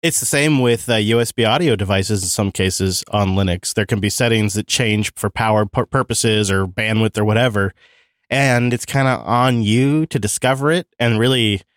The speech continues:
it just kind of requires you even know that's a thing you have to go check. And that's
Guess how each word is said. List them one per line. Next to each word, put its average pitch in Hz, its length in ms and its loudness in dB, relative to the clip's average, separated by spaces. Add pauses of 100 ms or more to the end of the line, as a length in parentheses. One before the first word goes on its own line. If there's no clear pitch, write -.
(420)
it 98 60 -10
just - 160 -2
kind 127 160 0
of 107 80 0
requires 117 560 0
you 117 60 2
even 113 260 0
know 113 180 2
that's 107 240 -2
a 104 60 -6
thing 110 180 -2
you 101 60 0
have 104 220 0
to 120 60 0
go 101 180 0
check. - 540 -4 (240)
And 113 320 0 (680)
that's 185 400 -4